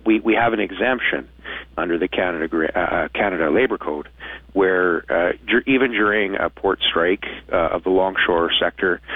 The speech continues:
uh, the longshore workers still have to, um, uh, load uh, and unload grain vessels, uh, at licensed grain terminals, and they have to,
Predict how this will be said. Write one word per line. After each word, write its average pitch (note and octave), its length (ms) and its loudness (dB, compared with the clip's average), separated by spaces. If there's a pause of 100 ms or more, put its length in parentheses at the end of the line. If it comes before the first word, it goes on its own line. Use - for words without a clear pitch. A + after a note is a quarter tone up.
(380)
uh, E2 140 0
the E2 80 0
longshore F#2+ 420 0
workers F2+ 460 0
still G2+ 240 2
have F#2+ 240 0 (180)
to, F2+ 480 -2
um, E2 480 0 (800)
uh, C#2 560 0 (140)
load B2 420 4 (320)
uh, F#2 240 0
and G#2+ 120 0
unload G2+ 520 2
grain G2+ 320 2
vessels, A2 460 0 (340)
uh, E2 280 2
at E2+ 240 -2
licensed G2+ 440 0
grain F#2+ 220 0
terminals, A2 460 0 (120)
and F#2+ 140 0
they F2+ 60 2
have F2 240 -2
to, D#2+ 240 2